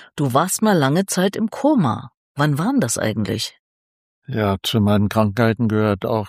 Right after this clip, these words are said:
Speaker 2: dass das Gedächtnis, das Kurzzeitgedächtnis ziemlich nachlässt.
Speaker 1: Zwanzig
Speaker 2: Ah,
Speaker 1: Jahre
Speaker 2: da war
Speaker 1: ungefähr
Speaker 2: ich,
Speaker 1: kann's her sein, oder?
Speaker 2: da war ich schon fast in den siebzigern
Speaker 1: Ja,
Speaker 2: Jahren,
Speaker 1: ja.
Speaker 2: denke ich. Anfang
Speaker 1: Ja.
Speaker 2: siebzig war ich da.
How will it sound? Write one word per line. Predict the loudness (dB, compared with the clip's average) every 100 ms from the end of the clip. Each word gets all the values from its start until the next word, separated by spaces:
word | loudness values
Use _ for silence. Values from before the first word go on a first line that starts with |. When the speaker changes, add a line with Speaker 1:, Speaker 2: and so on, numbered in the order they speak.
| -6
Speaker 2:
dass | -6 -6 -8
das | -8 -8 -6
Gedächtnis, | -8 -2 -2 0 -4 -4 0 0 0 -4 -10 -20 -20 -20 -20 -20 _ _
das | -6 -4 -2
Kurzzeitgedächtnis | -2 0 -2 0 0 0 _ 0 0 0 -2 -4 -4 -6
ziemlich | -2 0 0 -2 -2
nachlässt. | 0 0 2 0 0 -2 -8 -12 -20 -20 _ -12
Speaker 1:
Zwanzig | -2 2 2 4 4
Speaker 2:
Ah, | 4
Speaker 1:
Jahre | 4 4
Speaker 2:
da | 4
war | 4
Speaker 1:
ungefähr | 4 4 2
Speaker 2:
ich, | 2
Speaker 1:
kann's | -2 -2 0
her | 0
sein, | 0 -2 -4
oder? | -2 0
Speaker 2:
da | 2
war | 2 2
ich | -2
schon | -4 -2 -2 -2 -6 -10
fast | -8 -4 -4 -6 -6
in | -4
den | -4 -4
siebzigern | -4 -6 -10 -8 -4 -4 -2
Speaker 1:
Ja, | 0 2
Speaker 2:
Jahren, | 2 0 -2 -4 -8 -2
Speaker 1:
ja. | 0 0
Speaker 2:
denke | -2 -8 -10 -12
ich. | -12 -6
Anfang | -6 0
Speaker 1:
Ja. | 0 0
Speaker 2:
siebzig | -2 -6 -6 -12 -12 -10 -4
war | -2 -2
ich | -8
da. | -4 -2